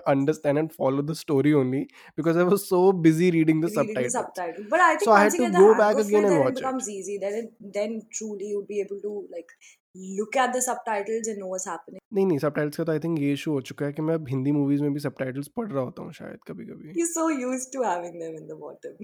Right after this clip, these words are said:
Speaker 2: <laughs>
Speaker 1: Exactly. But, but in Money Heist, I think I, I watched in the English audio only. I watched, like, a couple of episodes, like, a few scenes and all in
Speaker 2: Hmm.
Speaker 1: Spanish, you know, just to at least get a feel कि इन लोगों की असली आवाज़ क्या है
Speaker 2: क्या
Speaker 1: and
Speaker 2: है?
Speaker 1: how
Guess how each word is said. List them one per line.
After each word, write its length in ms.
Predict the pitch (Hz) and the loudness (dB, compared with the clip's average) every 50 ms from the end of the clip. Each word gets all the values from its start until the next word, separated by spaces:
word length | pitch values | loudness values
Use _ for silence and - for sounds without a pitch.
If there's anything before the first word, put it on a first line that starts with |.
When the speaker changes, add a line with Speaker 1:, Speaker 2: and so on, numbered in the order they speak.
| - - | -16 -12
Speaker 2:
<laughs> 140 | - 214 196 | -8 -6 -4
Speaker 1:
Exactly. 520 | 170 156 165 160 165 165 180 175 151 131 123 123 - - _ _ _ _ - | 0 4 4 4 4 2 0 -2 -2 -2 -4 -6 -12 -20 _ _ _ _ 4
But, 180 | 202 214 196 - 180 | 4 4 4 2 2
but 180 | 180 196 190 190 - 196 | 2 2 2 0 -2 0
in 60 | 190 180 | 2 2
Money 240 | 160 151 156 170 170 | 4 2 2 0 0
Heist, 300 | 165 160 170 175 175 - | 0 0 -2 -2 -2 0
I 180 | 151 143 147 147 147 | 0 0 0 0 -2
think 180 | 160 160 160 156 147 | -4 -2 -2 0 0
I, 220 | 139 139 139 139 - - 143 | 0 -2 -2 -4 -4 -4 -4
I 420 | 147 151 151 151 151 151 151 151 147 | -4 -2 -4 -4 -4 -4 -4 -4 -4
watched 420 | 139 127 131 135 - - - - | -4 -6 -6 -6 -8 -12 -12 -8
in 140 | - 151 143 | -4 -2 -2
the 80 | 143 143 | -2 -2
English 340 | 135 131 131 135 143 - | -2 -2 -4 -4 -4 -4
audio 300 | 156 139 127 131 135 135 | -6 -6 -4 -4 -4 -4
only. 260 | 123 117 113 120 165 - | -4 -4 -6 -8 -8 -4
I 100 | - 190 | -2 2
watched, 420 | 202 202 202 208 226 214 - - - 185 | 4 4 4 4 2 0 -4 -4 -2 0
like, 100 | 175 180 | 0 0
a 60 | 190 180 - | 0 0 0
couple 200 | - - 180 185 185 | 0 0 0 0 2
of 40 | 180 160 | 2 0
episodes, 560 | 139 139 156 143 156 156 185 220 - - - _ _ _ _ - 170 | 0 -2 -6 -4 -2 -2 -2 -4 -6 -14 -20 _ _ _ _ -6 -4
like, 80 | 147 | -4
a 80 | 147 160 | -4 -6
few 320 | - - 175 165 165 170 | -4 -2 -2 0 0 0
scenes 380 | 165 - - 151 139 139 143 151 | -2 -2 -2 -2 0 0 2 2
and 120 | 160 151 | 2 2
all 180 | 143 143 170 202 196 - _ _ _ _ _ _ _ _ _ - | 2 0 0 -2 -6 -10 _ _ _ _ _ _ _ _ _ -4
in 80 | 151 | -4
Speaker 2:
Hmm. 120 | 147 147 - | -2 -2 -2
Speaker 1:
Spanish, 420 | - 143 135 147 196 220 - - - - _ _ _ _ _ _ _ _ | -2 -2 0 0 -2 -4 -6 -10 -16 -20 _ _ _ _ _ _ _ _
you 80 | 147 143 | 2 4
know, 120 | 156 160 147 139 | 6 6 6 4
just 200 | 151 151 147 - 175 | 0 0 0 0 0
to 80 | 160 156 170 156 143 | 2 4 4 2 2
at 100 | 143 156 160 | 0 0 -2
least 160 | 160 160 151 143 | -2 0 0 -2
get 120 | 139 139 - | -2 -2 -4
a 60 | 151 - | -8 -6
feel 260 | - 160 143 143 147 143 | -4 -2 -2 0 -2 -2
कि 100 | 151 165 | -2 -2
इन 100 | 156 151 147 | 0 0 2
लोगों 180 | 143 139 139 139 139 | 2 2 0 0 -2
की 60 | - 160 143 | -2 -4 -4
असली 240 | - - - 156 151 151 143 | -4 -4 -4 -2 0 0 0
आवाज़ 240 | 139 135 139 139 - - | 0 0 -2 -4 -2 0
क्या 140 | 160 143 | 2 2
है 220 | 139 135 131 127 - - - | 2 2 0 -2 -6 -14 -12
Speaker 2:
क्या 180 | - 202 175 165 | -8 -6 -6 -4
Speaker 1:
and 120 | 156 143 139 | -2 -2 0
Speaker 2:
है? 60 | 131 131 | 2 2
Speaker 1:
how 120 | 135 139 | 4 4